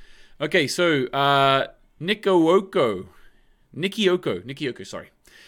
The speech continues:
So Nikioko says, now Nikioko, you had a much longer comment. I cut it down to this because I thought this was, like, enough,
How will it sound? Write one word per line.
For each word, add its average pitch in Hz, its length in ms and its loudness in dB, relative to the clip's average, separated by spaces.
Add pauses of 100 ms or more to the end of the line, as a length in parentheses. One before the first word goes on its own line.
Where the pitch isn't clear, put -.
(320)
So 139 180 -6
Nikioko 196 600 0
says, 175 500 -4
now 160 240 0
Nikioko, 208 500 0
you 156 140 -4
had 160 160 -2
a 147 40 -6
much 170 360 -6
longer 151 300 -6
comment. 135 440 -8 (340)
I 165 380 -2
cut 147 260 -6
it 120 140 -14
down 127 300 -6
to 123 100 -14
this 113 480 -10 (460)
because 135 180 -8
I 131 40 -6
thought 165 240 -6
this 147 160 -8
was, 123 260 -8
like, 117 180 -8 (340)
enough, 147 300 -4